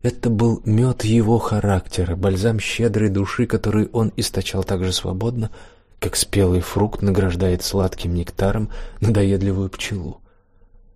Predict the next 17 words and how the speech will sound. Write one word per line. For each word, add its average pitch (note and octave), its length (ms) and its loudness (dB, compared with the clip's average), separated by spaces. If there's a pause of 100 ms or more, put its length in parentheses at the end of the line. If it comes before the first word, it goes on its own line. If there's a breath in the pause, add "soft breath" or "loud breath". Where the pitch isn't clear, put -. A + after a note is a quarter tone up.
(360)
Доктор G2+ 440 0
Джон G2 340 2
распространял G2+ 600 0
вокруг F#2 360 0
себя F#2 360 0
обаяние, G2 720 0
как G2+ 220 -4
цветы, G2+ 560 -2
аромат. F#2+ 680 -4 (960 soft breath)
Разве F#2 360 4
персик - 540 0
любит G#2+ 320 0
пчелу F#2+ 560 -2
или F#2+ 200 2
птицу, - 540 -4
которую F#2+ 440 0
кормит? - 580 -6